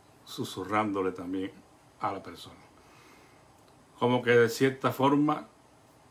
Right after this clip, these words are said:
eh, estamos influenciados de alguna manera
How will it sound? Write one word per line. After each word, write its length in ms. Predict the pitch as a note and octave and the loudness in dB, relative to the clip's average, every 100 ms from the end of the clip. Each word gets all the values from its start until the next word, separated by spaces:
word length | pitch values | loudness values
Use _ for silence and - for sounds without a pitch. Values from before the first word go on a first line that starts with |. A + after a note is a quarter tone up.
| - | -12
eh, 300 | B2 A2 G#2 | -4 -4 -4
estamos 480 | F#2+ - A#2 B2 A2 | -6 0 0 0 -2
influenciados 1200 | G#2+ G2 G#2+ G2+ - - B2 A2 F#2+ - - - - - - - - - _ - _ _ - _ - - - | -4 -4 -4 -4 -6 -4 -2 -2 -8 -12 -18 -20 -20 -20 -20 -20 -20 -20 _ -20 _ _ -20 _ -20 -20 -6
de 180 | A#2 | 0
alguna 340 | A2 G#2 A#2 B2 | 0 0 0 0
manera 520 | A#2 B2 C#3+ A2 G#2+ | 0 0 2 2 0